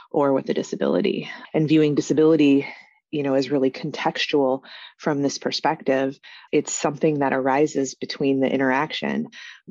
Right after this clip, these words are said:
between someone's body and mind or way of being and their environment. So, um, that's, that's a perspective that Evans and I really, really take, that we don't necessarily see disability as a trait or an attribute of an individual themselves,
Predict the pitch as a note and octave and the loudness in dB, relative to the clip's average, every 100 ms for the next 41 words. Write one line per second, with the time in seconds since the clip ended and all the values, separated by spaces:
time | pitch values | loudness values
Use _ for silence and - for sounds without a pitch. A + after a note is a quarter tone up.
0 | - - - D3+ C#3+ - C3+ C3+ - C#3 | -6 -2 0 0 0 -2 -2 -2 -2 0
1 | C#3 C#3 D3 - D2+ E2+ E2 E2+ C3+ D3 | 0 0 0 0 0 0 0 0 0 0
2 | D#3+ - - D3+ - - - D#3 C#3+ C#3 | 0 0 -2 -4 -12 -20 -4 -2 0 0
3 | C#3+ D3 - - - - D3+ D#3 - - | -2 -4 -8 -4 -2 0 2 2 2 0
4 | - - - D3 C#3 C#3 - - - - | -4 -4 0 2 2 0 -6 -20 -20 -8
5 | D3+ D3 D3 D#3 D#3+ - - D#3+ D#3+ - | -6 -4 -2 -2 -2 -8 -2 -2 0 -2
6 | D3+ - C#3 D3 C3+ C#3 - C#3+ D#3 C#3+ | -2 -2 0 0 0 0 0 0 0 0
7 | C#3 C3+ C3 C3+ C3 C#3 C3 _ D3+ C#3 | 0 0 0 2 2 0 -6 _ 2 2
8 | C3+ - D#3 C#3+ - - - - - D#3 | 2 2 4 4 2 -10 -18 -16 -8 -4
9 | C#3+ D3+ D3+ D#3 - C#3+ - - C#3 C3+ | 0 2 2 0 -2 -6 -6 0 2 2
10 | C#3 - D3 D3 D3 C#3 C#3+ - - - | 0 0 0 0 0 2 2 2 -2 -4
11 | - - D#3+ C3+ - D3 C3+ C#3 C#3 - | -4 -2 2 2 2 0 -2 -2 -2 -4
12 | C3+ C#3 - C3+ C3+ C3+ C3+ C#3 - D3 | 0 0 0 -2 -2 -2 -2 -2 -2 -2
13 | E2+ D#3+ D#3+ C#3+ C#3+ C3 - | -2 -2 -2 0 0 -2 -6